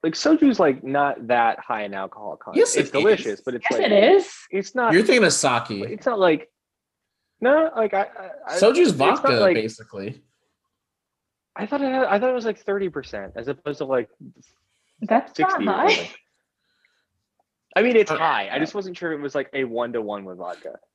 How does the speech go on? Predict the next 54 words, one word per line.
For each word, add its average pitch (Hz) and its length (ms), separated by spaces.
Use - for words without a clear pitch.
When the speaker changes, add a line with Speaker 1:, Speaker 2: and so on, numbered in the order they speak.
Speaker 2:
Uh, 139 160
the 135 220
A 156 140
B 180 180
V 131 580
ranges 120 420
between 113 400
seventeen 113 520
to 92 60
fifty-three 92 440
percent. 78 380
Speaker 1:
Okay, 139 420
so 156 120
maybe 180 160
I've 196 80
just 180 240
had 160 180
some 120 180
weak 120 200
ass 110 240
shit, - 340
but 131 100
I 147 80
feel 185 160
like 165 120
it's 160 140
leaned, 135 400
most 131 280
of - 20
the 185 80
stuff - 220
I've 110 180
had 139 200
has 123 100
leaned 117 180
a - 20
lot 107 200
closer 117 260
to 110 220
seventeen 107 520
than 113 120
it 107 80
has 104 160
fifty-three. 87 680
And 113 120
so 143 120
it's 131 120
Speaker 2:
Mm-hmm. 143 60
Speaker 1:
like, 123 260
all 139 260
these 185 160
people 147 260
are 127 40
getting 123 180